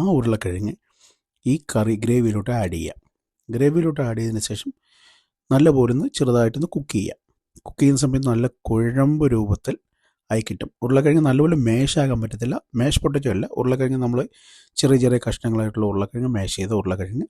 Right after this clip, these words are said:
അതിനുശേഷം നമ്മൾ ഈ ഫ്രൈ ചെയ്ത് വെച്ച്, വെച്ചിട്ടുള്ള വട, വട ഇതിനകത്തോട്ട് മെല്ലെ ആഡ് ചെയ്യുക. ആഡ് ചെയ്തിട്ട് നല്ലപോലെ മേഷ് ചെയ്യരുത്, ഒന്ന് ചെറുതായിട്ടൊന്ന് നല്ലപോലെ കറക്കി കൊടുക്കുക, അല്ലെങ്കിൽ തവി കൊണ്ട് ചെറുതായിട്ടൊന്ന് മിക്സ് ചെയ്യുക.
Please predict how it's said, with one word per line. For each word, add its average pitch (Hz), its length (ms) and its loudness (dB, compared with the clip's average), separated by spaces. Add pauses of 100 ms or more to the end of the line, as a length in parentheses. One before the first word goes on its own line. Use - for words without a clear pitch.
(120)
അതിനുശേഷം 139 520 -2 (800)
നമ്മൾ 139 220 4
ഈ 139 100 2
ഫ്രൈ 127 240 2
ചെയ്ത് 135 200 4
വെച്ച്, 110 280 -4
വെച്ചിട്ടുള്ള 110 360 -2 (340)
വട, 92 180 0 (800)
വട 156 200 2
ഇതിനകത്തോട്ട് 110 480 -2 (520)
മെല്ലെ 113 500 0
ആഡ് 92 160 -4
ചെയ്യുക. 101 240 -2 (420)
ആഡ് 147 180 4
ചെയ്തിട്ട് 143 240 4 (160)
നല്ലപോലെ 165 520 4 (140)
മേഷ് 131 340 2 (100)
ചെയ്യരുത്, 95 400 -2 (580)
ഒന്ന് 143 200 2
ചെറുതായിട്ടൊന്ന് 135 640 4
നല്ലപോലെ 110 400 2 (220)
കറക്കി 117 340 -4
കൊടുക്കുക, 160 340 -4 (220)
അല്ലെങ്കിൽ 113 420 0 (240)
തവി 175 220 6
കൊണ്ട് 151 180 2
ചെറുതായിട്ടൊന്ന് 127 500 4
മിക്സ് - 220 -4
ചെയ്യുക. 101 240 -2